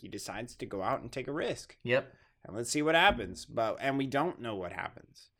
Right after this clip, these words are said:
Speaker 1: We like to, and that's where you are, you are led to believe that things turn out positively for him.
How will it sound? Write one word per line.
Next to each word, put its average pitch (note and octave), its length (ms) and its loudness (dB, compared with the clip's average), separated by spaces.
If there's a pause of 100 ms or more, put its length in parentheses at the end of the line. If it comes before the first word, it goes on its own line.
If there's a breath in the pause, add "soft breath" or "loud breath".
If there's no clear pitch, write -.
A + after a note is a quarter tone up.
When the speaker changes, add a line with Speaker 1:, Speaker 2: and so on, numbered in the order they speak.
(260 soft breath)
Speaker 1:
We D3+ 100 8
like E3 240 12
to, F3 220 6 (120)
and D3+ 300 6
that's D#3 240 6
where D3+ 380 10 (280 loud breath)
you F3+ 340 12
are, D#3 340 12 (180)
you E3 280 8
are D3+ 400 10 (440)
led E3+ 440 12
to D#3 160 4
believe A2 480 2
that G#2+ 180 -2
things C3 400 -4
turn B2+ 240 -4
out A2 240 -4
positively F2+ 640 -6
for C#2+ 260 -10
him. D2 160 -14